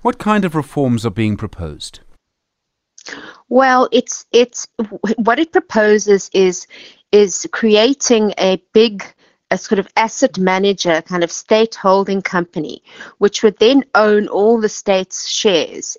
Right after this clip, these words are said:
Speaker 2: in the S O Es, in the state-owned enterprises. So,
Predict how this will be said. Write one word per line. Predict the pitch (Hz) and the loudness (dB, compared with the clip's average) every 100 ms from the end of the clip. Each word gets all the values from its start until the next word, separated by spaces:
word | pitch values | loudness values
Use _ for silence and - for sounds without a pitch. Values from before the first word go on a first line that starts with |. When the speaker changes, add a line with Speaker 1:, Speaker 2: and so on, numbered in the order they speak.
| - | 0
Speaker 2:
in | 196 196 190 180 _ _ | 2 2 0 -4 _ _
the | 190 180 | 0 2
S | 185 185 | 0 0
O | |
Es, | 180 175 147 117 | 0 2 -2 -2
in | 180 180 | -2 -2
the | |
state-owned | 170 180 165 180 170 147 | 0 0 0 0 -2 -2
enterprises. | 170 - - 151 147 147 | -4 -4 -2 -2 -2 -8
So, | - 180 170 165 | -4 -2 0 -2